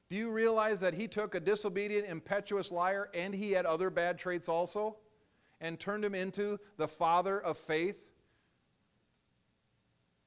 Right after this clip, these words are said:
that we're supposed to now all pattern our life behind?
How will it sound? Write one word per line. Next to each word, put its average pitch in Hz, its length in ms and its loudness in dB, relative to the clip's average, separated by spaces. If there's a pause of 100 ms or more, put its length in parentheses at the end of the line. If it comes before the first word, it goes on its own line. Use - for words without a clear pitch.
(760)
that 139 160 -2
we're 185 100 2
supposed 185 380 -2
to 165 80 -4
now 165 460 -2
all 190 500 0 (1160)
pattern 190 440 0
our 180 160 0
life 160 380 -2
behind? 202 400 -6